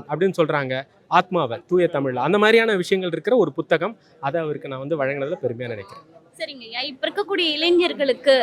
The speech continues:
Speaker 2: நீங்க ஒரு தெளிவை ஏற்படுத்த ஒரு அட்வைஸ் கொடுக்கணும்னா என்ன மாதிரி சொல்லி அவங்களுக்கு புரிய வைப்பீங்க?
Speaker 1: ஒரே வார்த்தையில் சொல்லணும் என்றால், திரையில் கலைஞனை தேர்ந்தெடுங்கள்,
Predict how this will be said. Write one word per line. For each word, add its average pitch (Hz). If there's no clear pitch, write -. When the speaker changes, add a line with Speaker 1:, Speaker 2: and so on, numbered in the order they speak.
Speaker 2:
நீங்க 262
ஒரு 247
தெளிவை 294
ஏற்படுத்த 269
ஒரு 262
அட்வைஸ் 240
கொடுக்கணும்னா 226
என்ன 262
மாதிரி 254
சொல்லி 240
அவங்களுக்கு 208
புரிய -
வைப்பீங்க? -
Speaker 1:
ஒரே 190
வார்த்தையில் 202
சொல்லணும் 185
என்றால், 160
திரையில் 254
கலைஞனை 220
தேர்ந்தெடுங்கள், 190